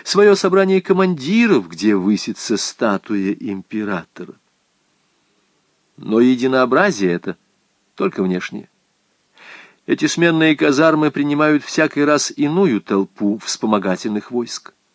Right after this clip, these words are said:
Все народы и все племена приносят в армию свои особые качества и свое оружие,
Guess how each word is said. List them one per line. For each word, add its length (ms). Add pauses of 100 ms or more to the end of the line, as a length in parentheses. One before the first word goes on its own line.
(420)
Все 420
народы 540
и 40
все 220
племена 580
приносят 600
в 80
армию 420
свои 280
особые 540
качества 640 (260)
и 80
свое 360
оружие, 460